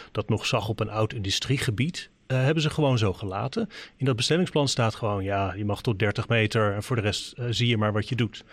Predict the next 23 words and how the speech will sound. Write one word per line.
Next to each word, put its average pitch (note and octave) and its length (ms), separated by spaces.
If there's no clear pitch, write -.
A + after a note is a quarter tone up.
Die, C3+ 440
eh, B2+ 420
handige C#3 340
jongens, F3 320
die E3 160
doen D#3+ 140
nu C#3 100
een C3 120
beroep, D3+ 320
die C#3 100
negeren A#3 540
al G3 160
die D3 100
toekomstplannen, G#3 720
doen D3+ 140
een C#3+ 80
beroep C#3 260
op A#2 80
het G#2 100
oude F#3+ 240
bestemmingsplan F3 720
en C#3+ 100
zeggen: D3+ 280